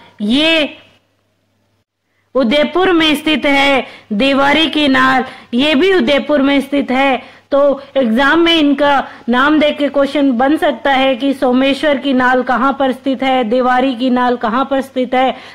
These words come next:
तो ये सभी नाल उदयपुर जिले में स्थित है।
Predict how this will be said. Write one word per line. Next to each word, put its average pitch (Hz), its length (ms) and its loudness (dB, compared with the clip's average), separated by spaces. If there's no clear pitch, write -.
तो 262 100 2
ये 277 260 0
सभी 277 340 -2
नाल 247 360 2
उदयपुर 285 580 0
जिले 254 300 0
में 269 340 0
स्थित - 400 -6
है। 202 400 -4